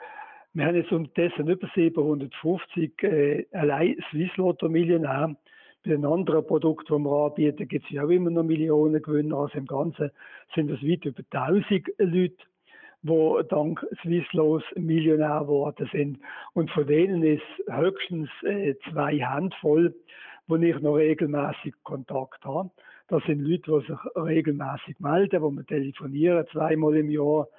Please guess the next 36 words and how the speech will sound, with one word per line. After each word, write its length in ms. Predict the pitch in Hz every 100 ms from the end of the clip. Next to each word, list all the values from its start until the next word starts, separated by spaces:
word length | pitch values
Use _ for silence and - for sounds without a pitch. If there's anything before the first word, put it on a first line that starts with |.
| - - -
oder 200 | 147 147
wo 100 | 147
wir 100 | 151
irgendwelche 580 | 147 156 151 143 135 139
Postkarten 800 | - 143 170 - 156 151 156 151
schicken 520 | 170 156 156 151 151 _ - - -
von 180 | - 147
schönen 360 | 151 147 156
Destinationen. 1120 | - 143 - 151 143 135 - 131 135 180 180 156 - - -
Und 180 | 165 160
von 200 | - 143
allen 280 | 170 180 151
anderen 460 | 139 185 160 156 139
hört 360 | 143 139 135
man 140 | 135 123
nichts. 300 | 117 143 - - - -
Und 340 | 214 165 - - _ _ _ - -
Sie 100 | 170
haben 80 | 170
es 80 |
angesprochen, 840 | 156 156 185 - 170 151 - 156 139
es 80 |
ist 120 | 190 160
ja, 180 | 160 151 - - - - - _ _ _ _
lange 440 | 214 170 208 208
Zeit 280 | 165 190 196
ist 120 | 180
in 120 | 170 156
der 80 |
Schweiz 320 | 156 143 180 185 415
immer 300 | 392 202 196
mal 340 | 175 151 143
wieder 340 | 147 180 185 160
in 140 | 139
den 160 | 147 135
Medien 600 | 139 170 190 160 156